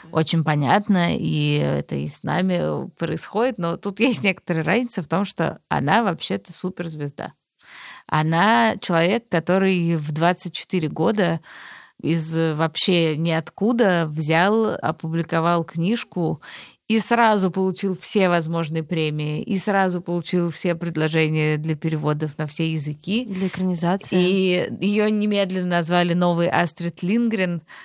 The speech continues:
Speaker 1: А, то есть, как бы, сейчас она считается, м, главной скандинавской сказочницей. Это, ну, огромная слава. А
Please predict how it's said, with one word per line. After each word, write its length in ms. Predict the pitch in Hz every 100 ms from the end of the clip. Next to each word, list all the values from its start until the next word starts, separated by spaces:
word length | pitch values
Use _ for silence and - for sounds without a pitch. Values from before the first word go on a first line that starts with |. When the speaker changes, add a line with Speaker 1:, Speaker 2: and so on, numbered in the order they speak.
| - -
Speaker 1:
А, 320 | 156 156 151
то 120 | 151
есть, 300 | 151 - -
как 180 | - 147
бы, 300 | 151 151 143
сейчас 420 | 139 147 170 190
она 200 | 165 160
считается, 760 | 160 - 170 165 - 151 147 139
м, 320 | 131 127 127 -
главной 460 | 139 202 214 190
скандинавской 720 | 180 - 180 160 185 - -
сказочницей. 840 | - 170 151 147 - 143 - - -
Это, 460 | - 185 202 180 165 - - - - _
ну, 440 | 170 175 156 123 - _ _ _
огромная 840 | 165 175 175 170 190 185 175 170 170
слава. 560 | - 160 147 - 156 _ _ _ _ -
А 360 | 160 160 160